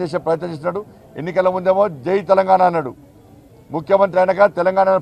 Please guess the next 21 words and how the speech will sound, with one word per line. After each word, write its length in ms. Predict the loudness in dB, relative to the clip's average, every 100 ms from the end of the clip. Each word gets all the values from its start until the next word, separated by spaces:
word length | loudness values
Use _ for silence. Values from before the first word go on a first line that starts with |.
| 0
పదాన్ని 300 | 0 0 -2
బి-, 260 | -6 -6 -8
టి-, 460 | -12 -12 -2 0 2
టీఆర్ఎస్ 320 | 2 2 4
పార్టీని 240 | 2 2 0
మార్చి 280 | 0 -2 -4
తెలంగాణ 320 | -4 -2 -2
అనే 120 | -2
పదాన్ని 360 | -2 -2 -2 -2
చేసాడు. 380 | -8 -8 -12 -14 -20 -20 -20 -6 4
ఆంధ్రకు 460 | 4 4 2 0
వేడు, 220 | 0 0 0 -2 -18 -20 -20 -8
రోజక్క 360 | 0 2 2 2 0
పెట్టిన 180 | 2
రొయ్యల 280 | 0 2 2
పులుసు 280 | 0 -4 -4
తిన్నాడు. 260 | 0 2 2 -2 -14 -20 -20 -2
ఆడికి 280 | 4 4 4
వచ్చి 240 | -4 -4
"నేను 160 | -2 2
రాయలసీమను, 560 | 6 4 2 0 2